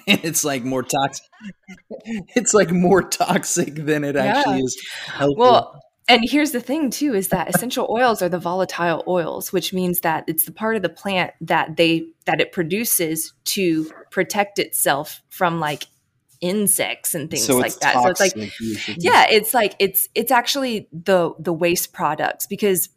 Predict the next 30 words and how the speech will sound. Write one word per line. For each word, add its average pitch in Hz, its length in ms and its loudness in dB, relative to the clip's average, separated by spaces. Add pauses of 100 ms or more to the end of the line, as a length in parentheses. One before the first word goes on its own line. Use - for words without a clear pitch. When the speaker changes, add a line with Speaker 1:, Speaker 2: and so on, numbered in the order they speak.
(120)
Speaker 2:
plants - 340 -4
can't - 280 -6 (180)
poop, 254 320 -4
right? 156 360 -2 (120)
So 185 220 2
it's 180 140 2
like 175 160 2
they 185 100 2
produce 190 380 -2
volatile 175 680 -2
oils 180 480 -6
and 175 160 -2
then 180 140 -4
we're, 185 160 0
like, 165 320 -4
slathering 180 600 0
it 170 60 -4
on 160 80 -6
our 160 120 -6
skin 190 300 -4
and 180 120 -4
being 180 160 -4
like, 226 220 -4
"Oh 403 220 2
my 381 180 0
God, 214 360 2
yeah." - 380 -2 (220)
Speaker 1:
So - 380 -2
healthy. 123 600 -4 (720)
Yeah, 151 140 2